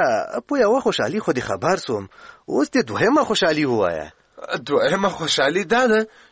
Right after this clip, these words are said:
Speaker 2: چې له یو کلیوال نه مې پیسې قرض اخیستې وې. له قاچاقبر نه چې مې خپل حق واخیست، نو کلیوال ته مې د قرض پیسې ورکولې، خو د رانه سود غوښت.
Speaker 1: وای، نو کلیوال په دې نه پوهېده چې سود حرام دی؟
Speaker 2: بس نو، چا ته وای؟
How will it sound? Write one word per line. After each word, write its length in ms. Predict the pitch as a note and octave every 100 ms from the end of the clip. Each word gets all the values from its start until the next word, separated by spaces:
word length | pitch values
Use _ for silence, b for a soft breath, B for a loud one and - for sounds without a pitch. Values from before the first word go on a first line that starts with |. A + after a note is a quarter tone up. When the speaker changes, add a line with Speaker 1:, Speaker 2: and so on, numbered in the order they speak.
| -
Speaker 2:
چې 80 | C#3+
له 80 | A#2+
یو 100 | G#2+
کلیوال 580 | - A2 G#2+ G#2 C#3 F#3
نه 100 | G3+
مې 120 | G3+ D#3
پیسې 300 | A2+ - D#3 F3
قرض 220 | G3+ F#3
اخیستې 460 | F3 C#3 D#3 - D3 B2
وې. 140 | G2 - b b b b -
له 140 | A3+
قاچاقبر 680 | A#3+ - D#3+ D#3 C#3 C3+ E3
نه 140 | E3+ D#3+
چې 120 | D#3+
مې 60 | D3+
خپل 300 | - F#3+ G3
حق 180 | F#3+ G#3+
واخیست، 480 | B3+ A#3+ A3 A3 _ B B G4+
نو 100 | G4+
کلیوال 500 | A3+ D3+ C3 D#3 -
ته 140 | A#3+
مې 120 | A#3+
د 80 | F3+
قرض 280 | - G3 G#3+ G3+
پیسې 300 | C#3 - E3
ورکولې، 640 | A3+ A3+ A3 F#3+ D#3 C#3 - B B B
خو 200 | - -
د 80 | -
رانه 340 | C#3 F3+ G3+ F3
سود 300 | - E3 G#3+
غوښت. 380 | B3 A3+ - - - b b _ -
Speaker 1:
وای، 540 | E2+ A2+ F3 G#3+ F3+ _ -
نو 120 | -
کلیوال 500 | - G#2 G2 E3 A3
په 120 | A2
دې 140 | C3+ E3+
نه 60 | F#3+
پوهېده 400 | D#4 C#4+ G#3+ C3+
چې 60 | A#2+ -
سود 160 | C#3+
حرام 360 | C3 B2+ C3 C3
دی؟ 140 | D#3 F3+ b b b b b - C3 A#2
Speaker 2:
بس 300 | A#2 A#2 -
نو، 180 | F#3+ F#3
چا 340 | - F3 A#3
ته 160 | B3 A#3
وای؟ 220 | G#3 E3+